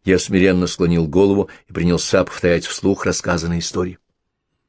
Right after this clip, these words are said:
«Ты не хочешь задуматься над моими словами?» произнес Малих, когда я закончил.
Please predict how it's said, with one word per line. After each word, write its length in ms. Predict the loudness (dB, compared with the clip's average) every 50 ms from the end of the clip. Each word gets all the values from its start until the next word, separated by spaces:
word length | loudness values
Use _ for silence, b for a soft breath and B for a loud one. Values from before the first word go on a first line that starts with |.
| _ _ _ _ _ _ _ _ _ _ _ _ 0
«Ты 200 | 2 2 4 4
не 160 | 2 2 0
хочешь 640 | 0 0 2 2 2 0 -2 -2 0 0 0 0 2
задуматься 800 | 2 2 2 2 0 0 2 2 2 2 0 0 0 0 2 2
над 180 | 2 0 0
моими 420 | 0 0 0 0 0 0 0 0 -2
словами?» 580 | -2 -2 0 0 2 2 2 2 2 2 0
произнес 520 | 0 2 2 2 2 2 2 2 2 2 0
Малих, 300 | 0 0 2 0 0 -2
когда 240 | -4 -4 -2 0
я 60 | 0 0
закончил. 500 | -2 -2 -2 -2 -4 -2 -4 -6 -8